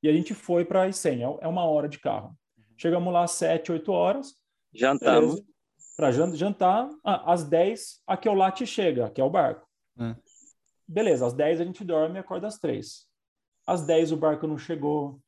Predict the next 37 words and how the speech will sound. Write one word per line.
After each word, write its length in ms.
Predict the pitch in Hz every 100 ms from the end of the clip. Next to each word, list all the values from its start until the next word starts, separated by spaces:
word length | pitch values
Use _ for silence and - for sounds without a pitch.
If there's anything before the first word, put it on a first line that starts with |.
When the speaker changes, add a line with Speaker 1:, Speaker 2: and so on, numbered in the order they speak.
| _
Speaker 1:
às 260 | - 160 135
onze 300 | 147 147 139
o 60 |
barco 340 | 139 139 139 143
não 100 | 131
chegou, 600 | - 151 143 143 139 139 _ _
ao 100 | -
meia-noite 760 | 156 160 160 156 160 160 156 156
o 40 |
barco 320 | 135 139 123 143
não 100 | 139
chegou. 600 | - 175 151 151 139 139 _
Speaker 3:
<laughs> 460 | - 151 156 - -
Speaker 1:
Aí, 120 | 143
Speaker 3:
Esse 420 | 156 - 131 -
é 20 | 202
o 40 |
Speaker 1:
então, 100 | 131
Speaker 3:
barco 260 | 180 220 262
da 140 | 247
largada. 600 | 311 254 165 156 110 98 - _
Speaker 1:
esse 160 | 170 170
é 40 |
o 40 | 170
barco 240 | 131 117
Speaker 2:
O 40 |
barco 140 | 117 120 -
Speaker 1:
da 0 |
Speaker 2:
da 80 |
Speaker 1:
largada. 420 | - - - 123 123
Speaker 2:
largada. 240 | 113 101 - _
Speaker 1:
Tava 200 | 160 151
atrasada, 840 | 156 175 170 156 170 170 139 107 -
porque 180 | 135
ela 160 | 151 117
não, 300 | - 190 185 -
ela, 300 | 139 -